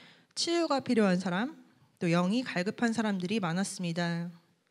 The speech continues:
전업 후에 프리랜서 시절 경험에서 배운 것들이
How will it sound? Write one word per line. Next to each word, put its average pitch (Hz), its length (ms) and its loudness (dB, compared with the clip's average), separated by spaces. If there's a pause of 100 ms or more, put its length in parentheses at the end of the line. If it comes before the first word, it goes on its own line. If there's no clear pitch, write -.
(520)
전업 254 440 0
후에 220 360 2
프리랜서 285 500 -2
시절 220 280 0
경험에서 208 580 0
배운 202 340 -2
것들이 180 560 -2